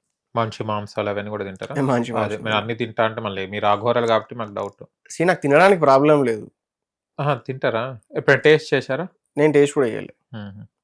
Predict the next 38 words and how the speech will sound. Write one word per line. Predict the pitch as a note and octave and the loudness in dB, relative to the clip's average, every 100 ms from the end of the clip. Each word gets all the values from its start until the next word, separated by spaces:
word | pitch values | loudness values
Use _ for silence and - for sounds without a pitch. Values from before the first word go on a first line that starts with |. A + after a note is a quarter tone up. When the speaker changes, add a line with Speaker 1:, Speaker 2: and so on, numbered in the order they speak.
| _ _ _ _ - | _ _ _ _ -12
Speaker 2:
ఇట్లా | C#3 C3+ | -4 -4
ఇంటర్వ్యూలలో | C3 C#3+ D3 C#3+ C3+ | 4 6 8 8 6
ఏమైనా | C3 | 2
అంటారని | B2 B2+ C3+ C3 | 0 0 0 0
చెప్పి | D3 | -2
నేను | D#3 B2+ | -2 -4
టేస్ట్ | A#2 A#2 | -6 -8
చేయలేదు, | A2 - | -14 -8
ఛాన్స్ | A2+ A#2 | -6 -6
దొరికినా | - B2 D#2 | -8 -8 -10
కూడా. | D2+ - _ C3+ A#2+ | -10 -12 _ -2 -2
Speaker 1:
ఓకే, | - - G#2+ | -4 -8 -6
ఓకే. | G2 - | -6 -10
ఇప్పుడు | B2+ C3 A#2 _ _ _ _ - | -4 -4 -6 _ _ _ _ -8
ఒక్కసారి | - - B2+ | -2 -2 0
టేస్ట్ | C3+ C3 C#3+ | 0 0 -4
చేసి | B2 A#2 B2 | -6 -6 -10
చూస్తారా? | - B2+ D3+ _ _ _ _ _ _ _ - - - E3 | -10 -10 -10 _ _ _ _ _ _ _ -16 -12 -12 -2
Speaker 2:
మీరు | C#3+ D#3 | 2 4
ఇట్లా | D#3 D#3 | 2 2
చేయమంటే | D3+ G3+ B3+ | 4 4 4
చేస్తా, | G3 G3 F#3 | 4 4 2
ప్రాబ్లం | - C#3 G3 A3 | 4 6 8 6
లేదు, | E3+ | 6
తినగలుగుతా | C#3+ C#3 F#3+ G#3+ G#3+ G#3 | 4 6 8 8 8 6
కూడా, | E3+ A#2+ | 6 4
అట్లేం | - E3+ G3 | 4 4 4
లేదు. | E3 A2+ F3+ | 4 2 -2
Speaker 1:
ఆహా. | C3 A#2+ A2+ G#2+ - - | 0 0 -2 -8 -12 -2
Speaker 2:
నాకు | B2 C3 A#2+ | -2 0 2
ఏ | C#3+ | 6
మాంసం | E3 E3+ F3 F3+ | 6 4 4 2
అని | E3 | 4
ఏం | D3+ D3+ | 6 4
లేదు, | C3 | 2
నేను | B2 | 0
అన్ని | C3+ | 0
తింటా. | D#3 C3 A2 | 0 -2 -8